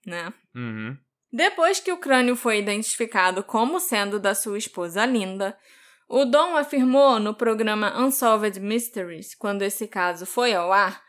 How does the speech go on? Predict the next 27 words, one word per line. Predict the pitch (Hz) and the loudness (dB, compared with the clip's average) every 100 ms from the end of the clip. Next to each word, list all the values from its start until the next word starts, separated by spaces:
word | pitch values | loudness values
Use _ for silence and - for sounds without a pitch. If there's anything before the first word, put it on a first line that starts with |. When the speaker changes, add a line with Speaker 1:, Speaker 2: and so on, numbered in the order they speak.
| _ _ _ | _ _ _
Speaker 1:
que | - | 2
ele | 285 359 | 4 4
ficou | 359 - 330 349 - | -2 0 0 0 -2
muito | 262 285 285 277 277 | 2 4 4 2 2
assustado. | 240 240 233 - 202 175 165 208 - _ _ _ _ - | 2 0 -4 -4 -6 -6 -8 -14 -18 _ _ _ _ -2
Ele | 226 | 4
acreditava | 311 302 277 262 - 208 208 254 190 | 4 4 0 0 0 4 4 4 0
que | 233 | 4
alguém | 233 233 202 208 294 | 4 4 2 -2 0
colocou | 302 294 277 - 214 359 | 2 4 2 0 -2 0
os | 302 | 0
restos | 262 254 262 254 | 2 2 0 -2
mortais | 233 233 214 208 233 240 | 0 0 -2 -2 -2 -2
da | 226 | -2
esposa | 220 - 226 226 226 | -2 -4 -4 -2 -2
dele | 196 202 254 | -2 -2 0
naquele | 247 240 277 349 370 | -2 -2 0 0 0
restaurante | 285 277 208 185 202 269 247 | -2 0 -2 0 -2 -4 -6
de | 196 247 | -4 -2
propósito, | 359 571 311 240 254 - - - _ - _ _ | 2 2 4 4 2 -2 -16 -20 _ -20 _ _
e | 254 | -2
que | 262 | 2
a | 302 | 2
pessoa | 311 302 - 349 403 | 2 0 4 4 4
que | 427 | -2
fez | 302 277 226 196 | -2 0 0 0
isso | 247 320 269 | -4 -4 -4